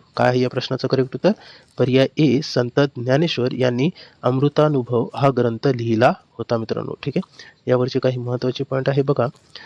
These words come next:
अमृतानुभव हा ग्रंथ संत ज्ञानेश्वरांनी लिहिला. हा ग्रंथ मराठीत एक तात्विक ग्रंथ मानला जातो. ठीक आहे, महत्त्वाचे पॉइंट आपल्याला या ठिकाणी लक्षात ठेवायचे आहे. ओके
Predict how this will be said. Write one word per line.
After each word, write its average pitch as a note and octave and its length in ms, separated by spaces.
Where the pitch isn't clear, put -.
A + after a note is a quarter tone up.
अमृतानुभव E3+ 840
हा D3+ 220
ग्रंथ D#3 240
संत C3 340
ज्ञानेश्वरांनी C#3 760
लिहिला. D3 320
हा E3 200
ग्रंथ F3 240
मराठीत D3 580
एक D3 200
तात्विक F#3+ 460
ग्रंथ D#3+ 300
मानला A#2 360
जातो. - 240
ठीक - 160
आहे, F3+ 60
महत्त्वाचे C#3+ 480
पॉइंट D#3 380
आपल्याला C#3 400
या C3 160
ठिकाणी C#3 360
लक्षात B2 460
ठेवायचे A#2+ 520
आहे. A2 360
ओके C3+ 240